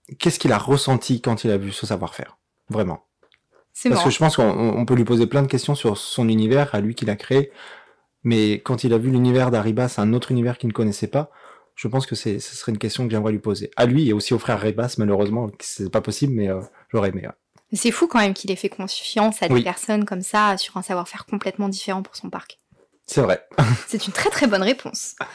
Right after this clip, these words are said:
Speaker 2: Bon, alors, ma première question, ce serait, euh, si tu pouvais te présenter, euh, pour ceux qui ne te connaissent pas encore.
Speaker 1: Bien sûr. Donc, euh, moi, c'est Samuel. Donc, je suis actuellement designer chez Arribas France depuis bientôt trois ans. Je suis arrivé en tant que, euh, designer pour les bijoux.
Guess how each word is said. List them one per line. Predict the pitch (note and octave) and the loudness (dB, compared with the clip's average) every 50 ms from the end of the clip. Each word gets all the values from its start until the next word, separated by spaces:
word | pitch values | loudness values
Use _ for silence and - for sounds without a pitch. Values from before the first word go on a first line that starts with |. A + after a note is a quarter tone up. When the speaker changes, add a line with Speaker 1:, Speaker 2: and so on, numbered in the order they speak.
| - - - _ - | -18 -20 -20 _ -4
Speaker 2:
Bon, | A3 A#3 D4 - - - - _ - - - | 2 4 4 4 4 0 -8 _ -12 -4 0
alors, | B3+ A3+ F3 C#3+ E3 F#3 | 2 2 2 0 0 0
ma | G3+ G#3+ C4 - | 2 2 2 2
première | - - - C#4+ A3+ F#3+ G3 G#3 | 0 -2 -2 -2 -2 -2 -2 -4
question, | - - G3 - - - - - - C#4 | -6 -10 -12 -10 -10 -10 -8 -8 -10 -10
ce | - - - - | -10 -10 -10 -10
serait, | - - - C4 C4 B3+ G#3+ F3+ F3 | -10 -4 0 0 2 2 2 0 -2
euh, | - - _ - B3 A#3 | -6 -10 _ -14 -12 -12
si | - - - | -12 -12 -12
tu | - - | -12 -8
pouvais | - - C4+ C#4+ D#4 | -4 0 2 2 2
te | D4+ A#3 | 2 0
présenter, | G#3 - - - - D4 C#4 B3 A#3 A3 G#3+ - - G#3+ A3 B3 A3 | -4 -4 -6 -2 0 0 2 2 2 0 -2 -4 -4 -2 -2 0 -2
euh, | F3+ F3 | -2 -4
pour | - - - - | -6 -10 -12 -8
ceux | - C4 | -8 -8
qui | A#3+ - G#3+ | -6 -4 -6
ne | F#3+ | -6
te | - G3 | -4 -6
connaissent | - G3+ G3 A3+ A3+ - - | -4 -2 -2 -2 -4 -4 -8
pas | - - C4+ | -4 0 2
encore. | B3 A3 F#3+ - - - - - - _ _ _ _ | 2 2 0 -4 -8 -12 -12 -16 -20 _ _ _ _
Speaker 1:
Bien | - G#2+ G#2 E2+ | -4 -2 -2 -2
sûr. | F#2+ - - A3+ A#3 - - | -2 0 0 0 0 0 -2
Donc, | - A2+ A#2 A2+ - - | -4 -2 0 0 0 2
euh, | A2 G2+ F#2+ | 2 2 4
moi, | G2 G#2+ B2 | 4 2 0
c'est | - - A2 | 0 -2 -4
Samuel. | - - F#2 F#2 F#2 A2 D3+ F3+ D#3 - - - - - - - - - _ - | -4 -2 -2 0 2 2 2 2 0 -2 -6 -10 -18 -18 -18 -20 -20 -10 _ -4
Donc, | G#2+ F#2+ | -2 -2
je | G#2+ | -2
suis | G#2 - - A2+ | -4 -2 -2 -2
actuellement | G2 F#2 - - G#2 G#2+ A2 A2 G#2 G2+ | -2 -2 -2 -2 0 0 2 2 0 0
designer | G2+ G2+ G#2 A#2+ A2 G#2+ A#2 C3 C#3 C3+ | -2 -2 0 0 2 2 4 2 2 0
chez | - - A2+ | 0 -2 -2
Arribas | G2 G#2+ G#2+ G2+ F#2 | -2 0 0 -2 -2
France | F#2 - - C3 C3 C3 A2 | -4 -4 -4 -2 -2 -2 -2
depuis | G#2 F#2 - - G#2+ G2 F#2+ F#2 | -4 -6 -4 -4 -4 -4 -4 -2
bientôt | F#2+ G2+ G2+ - - C3+ | -2 -4 -2 -2 -4 -6
trois | - - A#2+ G#2 G2 G2+ | -2 -2 0 0 0 0
ans. | G#2+ F3 - _ - - - - - - - _ _ _ - | -2 -4 -4 _ -20 -20 -20 -20 -20 -20 -20 _ _ _ -8
Je | G#2+ - | -6 -6
suis | - - - A#2+ A2 | -6 -6 -2 2 2
arrivé | G#2 G2+ G#2+ G#2+ A#2+ C3+ B2+ | 2 2 2 0 2 2 2
en | A2 G#2 | 2 0
tant | G2+ - A2+ G#2+ | 0 -2 -4 -4
que, | - - | -2 -4
euh, | G#2 G2 F#2+ F#2+ F#2+ F#2 F#2 F#2 F#2 F#2 - - | -4 -2 -2 -4 -4 -4 -4 -4 -4 -4 -6 -4
designer | A#2+ A2+ G#2+ A2+ A2 A#2 C3+ C3 - | -4 -2 0 2 2 2 2 0 0
pour | - C3 A#2 | 0 0 2
les | G#2 G2+ | 2 2
bijoux. | G2 G2+ G#2 G#2 A2+ E3+ G#3 G3+ | 0 0 0 0 2 2 0 0